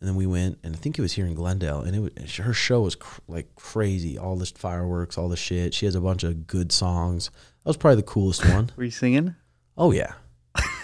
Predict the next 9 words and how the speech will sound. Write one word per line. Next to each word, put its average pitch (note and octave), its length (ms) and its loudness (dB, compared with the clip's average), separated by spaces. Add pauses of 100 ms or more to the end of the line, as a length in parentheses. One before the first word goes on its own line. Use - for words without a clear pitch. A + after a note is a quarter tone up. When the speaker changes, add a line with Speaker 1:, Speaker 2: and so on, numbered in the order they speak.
(720)
Speaker 2:
You C#3+ 80 2
know C3+ 140 6
Katy B2+ 280 6
Perry A#2+ 260 4
songs? B2+ 420 -4
<laughs> - 60 -10
I'm B2+ 100 0 (160)
weak. B2+ 140 -2 (480)
Speaker 1:
Yeah, E3+ 420 -4